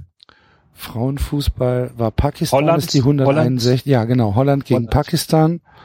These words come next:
Speaker 1: und Imperium schlägt zurück gegen Big Lebowski. „Hallo,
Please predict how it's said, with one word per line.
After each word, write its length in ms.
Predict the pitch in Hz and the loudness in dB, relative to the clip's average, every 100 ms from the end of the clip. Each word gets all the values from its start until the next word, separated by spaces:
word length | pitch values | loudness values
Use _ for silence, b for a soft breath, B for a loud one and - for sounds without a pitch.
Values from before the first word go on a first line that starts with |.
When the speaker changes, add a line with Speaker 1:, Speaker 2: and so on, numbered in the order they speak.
| B B B B - | B B B B 0
Speaker 1:
und 400 | 135 139 135 - | 2 2 -2 -4
Imperium 560 | 127 120 131 123 127 | -4 0 2 2 0
schlägt 360 | - 131 123 - | 0 0 0 -4
zurück 300 | 131 127 131 _ | -2 0 -2 _
gegen 520 | - 117 113 110 113 | 0 2 2 -2 -4
Big 200 | 110 113 | -4 -4
Lebowski. 560 | 113 104 107 107 - 104 - _ _ _ _ _ _ _ _ _ _ - - - - - _ _ _ _ _ _ _ _ _ _ _ _ _ _ - B B B B B B B B B | -2 0 0 -2 -6 -12 -14 _ _ _ _ _ _ _ _ _ _ -18 -14 -14 -16 -20 _ _ _ _ _ _ _ _ _ _ _ _ _ _ -20 B B B B B B B B B
„Hallo, 440 | - 160 214 226 | -2 2 2 0